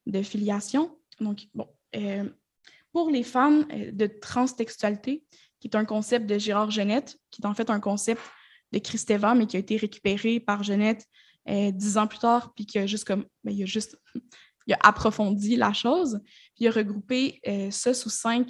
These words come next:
sous-concepts. Donc, on a l'intertextualité, la paratextualité, la métatextualité, l'architextualité et l'hypertextualité. Donc, pour les femmes de ce concept-là, trente est une mine d'or.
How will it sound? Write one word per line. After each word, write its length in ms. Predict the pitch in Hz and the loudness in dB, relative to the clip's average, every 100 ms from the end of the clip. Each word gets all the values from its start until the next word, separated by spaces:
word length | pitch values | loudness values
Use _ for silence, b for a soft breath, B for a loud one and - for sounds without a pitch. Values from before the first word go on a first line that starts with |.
| - _ _ - | -6 _ _ -18
sous-concepts. 880 | - - 285 226 202 - 233 285 - b b - | -12 -2 0 0 -4 -2 -2 -2 -10 b b -6
Donc, 140 | 208 202 | -6 -2
on 120 | 196 | -2
a 60 | 196 | 0
l'intertextualité, 920 | 202 220 220 208 - 208 202 247 262 | 0 -2 -4 -6 -2 -2 0 2 4
la 140 | 202 | 2
paratextualité, 880 | - 196 220 226 202 - 175 196 233 | 2 2 4 2 -2 -2 -4 0 2
la 100 | 196 | 2
métatextualité, 920 | 175 190 202 202 180 180 226 240 B B B B | 0 -4 -6 -6 -6 -4 -2 -2 B B B B
l'architextualité 800 | 202 214 - 233 - 196 196 247 | 2 2 2 0 0 -4 -2 0
et 20 | 262 | 0
l'hypertextualité. 800 | 214 226 208 202 - 190 _ - _ _ b b b b - | 0 -4 -4 -10 -8 -10 _ -20 _ _ b b b b -8
Donc, 120 | 214 | 0
pour 100 | 233 | 2
les 100 | 240 | 2
femmes 220 | 240 269 | 4 6
de 80 | 240 | 6
ce 140 | 214 | 2
concept-là, 640 | 190 233 262 240 208 220 269 | -2 0 0 0 2 4 2
trente 320 | - 247 254 | 2 0 0
est 100 | 208 | -2
une 140 | 202 | 0
mine 180 | 196 196 | 0 0
d'or. 420 | 185 190 277 226 | 0 0 0 -2